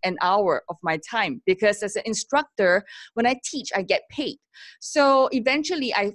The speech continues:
formed my own small little group where when someone asked me for a job,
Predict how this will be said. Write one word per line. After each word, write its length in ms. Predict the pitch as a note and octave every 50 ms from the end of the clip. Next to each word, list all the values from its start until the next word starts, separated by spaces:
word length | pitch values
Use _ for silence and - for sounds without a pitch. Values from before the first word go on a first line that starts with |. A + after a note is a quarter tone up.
| - _ _
formed 220 | - B3+ B3+ B3+
my 120 | B3 G#3+ - -
own 280 | A#3 A#3 A#3 A#3+ B3 B3+
small 480 | B3 - - - A#3 A#3 A3+ A#3 A#3+
little 560 | A#3+ A3+ G#3+ G3+ G#3 G#3 G#3 G3+ G3+ G3+ G3+
group 460 | G3 G3 - G3+ F#3 F3+ G3 C4 D#4+ - -
where 640 | A#3+ G3+ F#3+ G3+ G3 F#3+ F#3 F3+ F3+ F#3 F#3 - -
when 200 | F#3+ G3+ F#3+ F#3+
someone 320 | F#3+ - B3 A#3+ A#3 A#3 A#3 A#3
asked 300 | G#3+ A3 A#3+ - - -
me 240 | A#3+ A#3 A3+ A#3 A3+
for 160 | - G#3 D#3+
a 60 | F3
job, 420 | E3+ - - C#4 C#4+ A#3 G3+ G#3+